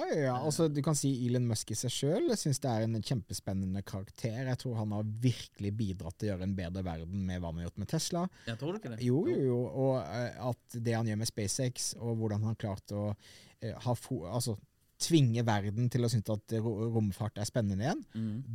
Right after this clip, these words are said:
Speaker 1: Dødsfett. Men det at han liksom sittet high as a kite og tenkte at, ja, shit, eh, jeg vil, eh, ha mer, eh, jeg vil gjøre mer ting med Twitter, kan ikke jeg bare kjøpe det? Og så liksom tanke,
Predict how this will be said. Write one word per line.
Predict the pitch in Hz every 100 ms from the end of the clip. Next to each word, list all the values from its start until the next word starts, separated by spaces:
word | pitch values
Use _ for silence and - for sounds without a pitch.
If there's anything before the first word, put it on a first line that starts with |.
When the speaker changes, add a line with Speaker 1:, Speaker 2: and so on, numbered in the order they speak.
| 113
Speaker 1:
Dødsfett. | 120 110 - - - 269 - - - _ - - -
Men | 143 143
det | 131
at | 117
han | 131
liksom | 120 127
sittet | 139 107 113 - - -
high | 113
as | 107
a | 120
kite | - 117 113 120 - -
og | 123 120 117 113
tenkte | 131 110
at, | 110
ja, | 120 127
shit, | - - 160 _ -
eh, | 127 127 123 123 113
jeg | 120
vil, | 120 120 120
eh, | 117 113
ha | 110 120
mer, | 113 104 107
eh, | 110 113 110 110
jeg |
vil | 113 117
gjøre | 117 113 113
mer | 110 104 110 _ _
ting | - 110
med | 113
Twitter, | - 110 151
kan | 143 120
ikke |
jeg | 120
bare | 107
kjøpe | - - 113 95 - 95
det? | 135 160 - - - - -
Og |
så | 123 - 127 120
liksom | 107 123 110 113 - - _ -
tanke, | - 135 107 95 - 120 123 120